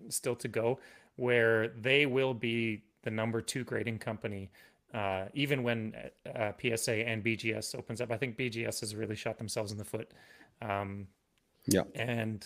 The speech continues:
Speaker 2: They missed the opportunity for sure.
Speaker 1: <clears throat> Yeah, hundred percent. And I think they pissed everybody off. And, and
Speaker 2: <laughs> Yeah.
Speaker 1: S-,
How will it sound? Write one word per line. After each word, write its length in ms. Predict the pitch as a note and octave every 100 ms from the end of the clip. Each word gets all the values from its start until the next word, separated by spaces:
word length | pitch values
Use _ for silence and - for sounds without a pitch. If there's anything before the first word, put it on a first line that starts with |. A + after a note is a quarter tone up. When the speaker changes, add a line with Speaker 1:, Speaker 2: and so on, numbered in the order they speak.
| - -
Speaker 2:
They 100 | A#2+
missed 180 | A2+ G#2+
the 60 | G#2+
opportunity 420 | G2 - G2+ F#2+
for 100 | F#2+
sure. 300 | - G2 G2 - - -
Speaker 1:
<clears throat> 300 | F3 A#2+ -
Yeah, 140 | A2 -
hundred 220 | G#2 A2 G2+
percent. 360 | G#2+ A#2+ G#2+ -
And 120 | A2+ A2+
I 60 |
think 160 | A2 A#2+
they 100 | A#2+
pissed 260 | - B2+
everybody 340 | A#2 A2 A2 G#2+
off. 300 | G#2 G2+ -
And, 240 | G2+ G#2 -
and 180 | A#2+ C#3+ - E3+ - D#3+ C#3 -
Speaker 2:
<laughs> 0 |
Yeah. 260 | C3+ A2
Speaker 1:
S-, 140 | A2